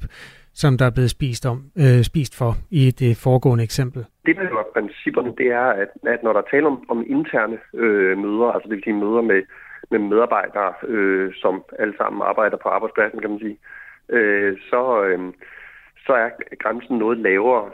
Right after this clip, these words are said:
Speaker 2: for, hvad man kan bruge, øh, midler til. Så,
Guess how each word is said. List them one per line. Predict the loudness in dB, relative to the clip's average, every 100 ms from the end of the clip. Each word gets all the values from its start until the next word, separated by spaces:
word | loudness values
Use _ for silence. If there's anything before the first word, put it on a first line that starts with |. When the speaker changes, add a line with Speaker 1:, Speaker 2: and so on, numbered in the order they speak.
| -2
Speaker 2:
for, | -2 -2 -10 -16
hvad | -6 -2
man | -2 -2
kan | -6 -6
bruge, | -4 -2 -4 -10 -10 -2
øh, | 2 4 4 2 0
midler | -2 -2 -4
til. | -2 -2 -2 -8
Så, | -4